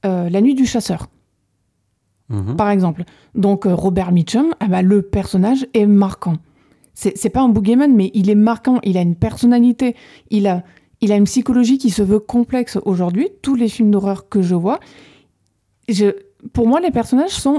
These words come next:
Speaker 1: interchangeables. C'est-à-dire que, euh, le personnage que je vais voir chez Megan, je vais pouvoir revoir le même dans Smile, je vais pouvoir revoir le même dans un autre film. Et j'ai pas comme ça d'identité qui est suffisamment forte pour que le film, euh,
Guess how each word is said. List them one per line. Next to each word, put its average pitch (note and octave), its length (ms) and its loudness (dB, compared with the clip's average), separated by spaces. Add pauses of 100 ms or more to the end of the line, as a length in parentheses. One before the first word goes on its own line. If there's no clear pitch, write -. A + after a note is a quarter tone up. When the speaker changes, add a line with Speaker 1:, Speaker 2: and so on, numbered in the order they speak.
Speaker 1:
interchangeables. C4 680 0
C'est-à-dire G#3 340 -4
que, G3 240 0 (460)
euh, G3 220 2
le A3+ 100 2
personnage C4+ 400 -2
que B3 100 0
je G#3 100 0
vais G#3+ 60 2
voir G#3 200 0
chez - 180 -4
Megan, A#3+ 480 0
je A#3+ 80 2
vais G#3+ 160 -2
pouvoir G#3 320 -4
revoir G#3+ 500 0
le G3 120 4
même G3+ 320 2
dans F3+ 200 -2
Smile, C#4 460 -2 (320)
je G#3+ 160 0
vais G3+ 60 0
pouvoir A3 360 -2
revoir G3+ 400 0
le G3+ 120 2
même A3 200 2
dans F#3+ 220 0
un F#3 100 2
autre F#3 160 -2
film. E4 140 -2 (380)
Et G3+ 120 0
j'ai G3+ 160 -2
pas D4 200 -6 (100)
comme B3 180 2
ça D4 240 -4
d'identité B3 800 0 (320)
qui - 140 -4
est G#3 40 2
suffisamment A3+ 680 -2
forte - 600 -8 (500)
pour - 300 -4
que D4+ 180 0 (100)
le A3 120 4
film, D4 340 0 (140)
euh, F#3 160 -2